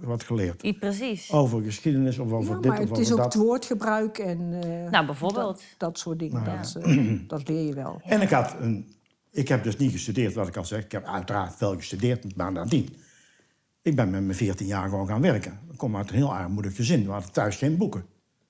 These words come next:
Speaker 1: Helemaal niks. Geen T V, geen boeken, helemaal niks. En toen konden we op een gegeven moment naar een bibliotheek en daar is het begonnen. Nou, dan ga je een boek lezen. En op een gegeven moment lees je de Odysseus en de Ilias en, eh,
Speaker 3: <laughs>
Speaker 1: noem maar op. En, en Grieks ben, eigenlijk een beetje geleerd.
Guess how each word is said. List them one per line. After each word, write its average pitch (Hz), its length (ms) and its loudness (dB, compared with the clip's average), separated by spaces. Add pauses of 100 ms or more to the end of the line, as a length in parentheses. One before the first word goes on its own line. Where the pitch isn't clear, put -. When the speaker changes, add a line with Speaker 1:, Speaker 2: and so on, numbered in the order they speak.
(580)
Speaker 1:
Helemaal 190 280 2
niks. - 280 -8
Geen 139 220 2
T - 40 -8
V, 170 300 2
geen 196 180 2
boeken, 196 260 2
helemaal 185 200 2
niks. - 380 -2 (760)
En 151 260 4
toen 123 420 2
konden 123 260 2
we 107 60 0
op 92 60 -4
een 92 80 -10
gegeven 123 160 4
moment 98 200 0
naar 101 120 -2
een 95 100 -2
bibliotheek 101 720 0
en 113 180 -8
daar 78 200 -6
is 92 100 -10
het 131 120 -8
begonnen. 143 440 0 (880)
Nou, 165 180 -4
dan 104 80 -2
ga 104 120 -2
je 85 60 -4
een 92 60 -2
boek 147 160 2
lezen. 123 420 0
En 104 100 -6
op 98 120 -8
een 101 60 -8
gegeven 101 180 -2
moment 95 120 -2
lees 92 240 -2
je 95 80 -6
de 92 80 -4
Odysseus 139 560 0
en 110 160 -4
de 101 140 -4
Ilias 151 420 0
en, 110 320 2 (100)
eh, - 100 0
Speaker 3:
<laughs> 120 60 2
Speaker 1:
noem 120 100 2
maar 120 120 0
op. 143 220 0
En, 101 220 -4 (580)
en 104 160 0
Grieks 151 420 0
ben, 147 240 2
eigenlijk 139 360 2
een 127 60 2
beetje 131 280 2
geleerd. 139 460 0